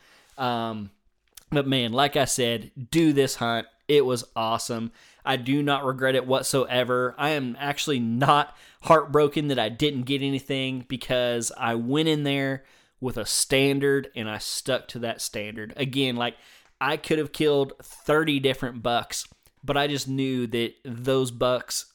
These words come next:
weren't gonna make me happy and they were not going to accomplish my goal. And I wasn't just gonna kill something just to fill a tag. So, so I can hang my head high. Um, I one hundred percent <laughs> know that I gave it my all.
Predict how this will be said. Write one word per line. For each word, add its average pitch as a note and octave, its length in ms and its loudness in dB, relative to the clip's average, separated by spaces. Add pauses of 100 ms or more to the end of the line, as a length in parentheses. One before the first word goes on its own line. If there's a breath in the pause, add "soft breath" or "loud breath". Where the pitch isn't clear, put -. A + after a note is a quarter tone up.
weren't B2+ 500 0
gonna A#2+ 180 0
make A#2 240 -2
me A2+ 100 -6
happy G#2+ 460 -4
and A2+ 140 -4
they B2 120 -2
were A2+ 120 -4
not B2 380 0
going A#2 220 -2
to A2 60 -2
accomplish G#2+ 480 -8
my G#2+ 120 -6
goal. A2+ 460 -2 (460 loud breath)
And C3+ 100 0
I C3+ 40 2
wasn't D3+ 360 4
just B2+ 140 -4
gonna A#2+ 140 -2
kill C3+ 300 0
something A2+ 640 -2
just C3 260 -2
to A2+ 60 -12
fill G#2 260 -6
a G2 60 -12
tag. G2+ 400 -12 (100)
So, G2 380 -12 (520)
so C#3+ 100 2
I D3+ 120 6
can D3 80 0
hang D3+ 200 2
my C#3 120 0
head C3+ 180 0
high. B2+ 340 2 (480 loud breath)
Um, C3 280 0
I C#3+ 420 4
one D3+ 340 4
hundred D3+ 160 2
percent D3+ 380 -2
<laughs> - 0 -
know C#3+ 180 4
that C#3+ 140 2
I C3+ 80 0
gave C#3 280 2
it C3+ 80 -2
my B2+ 200 0
all. B2 480 4